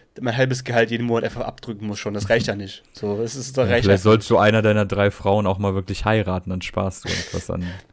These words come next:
Speaker 1: Oh, krieg ich zehn Euro mehr
Speaker 2: Oder ab
Speaker 1: pro,
Speaker 2: nach Madeira.
Speaker 1: pro Frau.
Speaker 2: Madeira, Katar, Dubai.
Speaker 1: Ja.
Speaker 2: Gibt's paar Orte, wo du
Speaker 1: Also ich hab,
Speaker 2: günstiger davon kommst.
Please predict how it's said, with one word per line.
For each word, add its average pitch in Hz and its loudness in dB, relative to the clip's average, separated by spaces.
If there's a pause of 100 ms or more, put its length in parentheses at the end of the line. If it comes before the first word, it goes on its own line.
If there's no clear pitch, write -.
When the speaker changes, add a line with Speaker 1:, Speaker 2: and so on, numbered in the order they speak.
(100)
Speaker 1:
Oh, 117 4
krieg 131 0
ich 127 -4
zehn 139 0
Euro 120 2
mehr 120 6
Speaker 2:
Oder 104 8
ab 107 6
Speaker 1:
pro, - 0
Speaker 2:
nach 110 6
Madeira. 104 4
Speaker 1:
pro 87 0
Frau. 107 2 (240)
Speaker 2:
Madeira, 107 6
Katar, 104 2
Dubai. 98 4 (680)
Speaker 1:
Ja. 107 2
Speaker 2:
Gibt's 110 2
paar 101 6
Orte, 98 2
wo 98 -2
du 98 -2
Speaker 1:
Also 120 0
ich 113 6
hab, 107 4
Speaker 2:
günstiger 104 0
davon 98 0
kommst. - -2